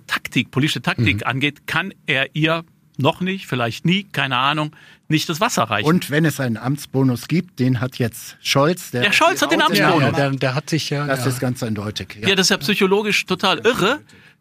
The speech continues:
Speaker 1: Der Herausforderer heißt Armin Laschet, obwohl er sozusagen die Mehrheit der Koalition vertritt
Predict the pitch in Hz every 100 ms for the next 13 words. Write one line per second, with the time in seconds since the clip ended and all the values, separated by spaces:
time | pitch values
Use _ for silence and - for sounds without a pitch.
0 | - 151 139 127 _ _ 123 123 160 247
1 | - 147 139 131 120 139 - 135 127 110
2 | 120 214 - 127 113 131 151 208 - 151
3 | 156 160 - _ _ - 139 139 127 127
4 | 123 117 123 110 110 120 170 202 143 120
5 | 123 120 - - - _ 131 131 131 127
6 | - 185 233 135 - 190 -